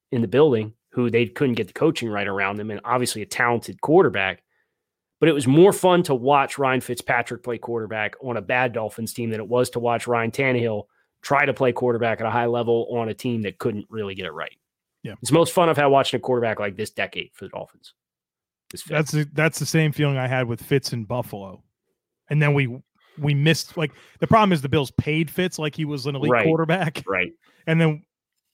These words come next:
Speaker 2: there was a discrepancy there, but you always appreciated the player he was. All right, you ready for my next one?
Speaker 1: Yes.
Speaker 2: You are the Seattle Seahawks.
Speaker 1: Okay.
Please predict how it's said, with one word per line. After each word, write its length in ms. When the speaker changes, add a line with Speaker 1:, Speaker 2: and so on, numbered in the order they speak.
Speaker 2:
there 200
was 140
a 40
discrepancy 560
there, 200
but 200
you 160
always 240
appreciated 520
the 60
player 300
he 100
was. 320
All 80
right, 240
you 80
ready 140
for 120
my 100
next 220
one? 140
Speaker 1:
Yes. 380
Speaker 2:
You 200
are 100
the 80
Seattle 460
Seahawks. 840
Speaker 1:
Okay. 400